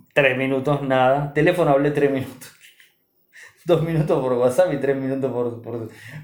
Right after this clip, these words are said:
por, este, por el teléfono del, de, de celular. Se nota que las telco van muertas, ¿no? Con el tema de WhatsApp, ¿eh? No hay vuelta, ¿eh? Y se nota que lo usamos para trabajar, ¿eh?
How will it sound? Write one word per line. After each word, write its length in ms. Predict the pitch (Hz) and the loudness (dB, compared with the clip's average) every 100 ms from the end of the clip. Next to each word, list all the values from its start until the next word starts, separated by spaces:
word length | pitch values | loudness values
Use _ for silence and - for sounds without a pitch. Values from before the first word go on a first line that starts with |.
| - | 0
por, 240 | 147 147 | 2 4
este, 460 | 143 143 135 120 117 | 2 2 2 2 0
por 320 | 117 127 123 | 2 0 2
el 180 | 117 117 | -2 -2
teléfono 460 | 127 147 143 127 | 0 2 2 0
del, 320 | 127 127 120 113 | 0 -2 -4 -6
de, 400 | 110 117 117 120 | -8 -8 -8 -6
de 120 | 123 | -4
celular. 500 | 127 127 120 104 - - - - | -2 -2 0 -4 -6 -18 -20 -16
Se 180 | - 143 | -2 2
nota 240 | 160 170 | 4 2
que 100 | 139 | 2
las 200 | 127 117 | 0 0
telco 380 | 156 147 143 135 | 0 0 2 2
van 240 | 127 127 127 | 2 0 0
muertas, 420 | 175 156 - 113 | 0 0 -2 -2
¿no? 100 | 135 | -2
Con 120 | 131 | -2
el 100 | 127 | -2
tema 220 | 131 127 | -2 0
de 60 | 123 | 0
WhatsApp, 400 | 127 123 120 113 | 0 0 -2 -2
¿eh? 120 | 127 | -4
No 140 | 123 | 0
hay 100 | 135 | 2
vuelta, 540 | 135 147 - - 131 151 | 2 2 0 -6 -10 -10
¿eh? 100 | - | -10
Y 200 | 123 113 | -10 -6
se 100 | 131 | -4
nota 220 | 151 156 | 0 2
que 60 | 135 | 0
lo 80 | 123 | 0
usamos 280 | 143 135 | 0 0
para 160 | 123 123 | -2 0
trabajar, 420 | 123 131 131 117 | 2 2 2 -2
¿eh? 120 | 110 | -2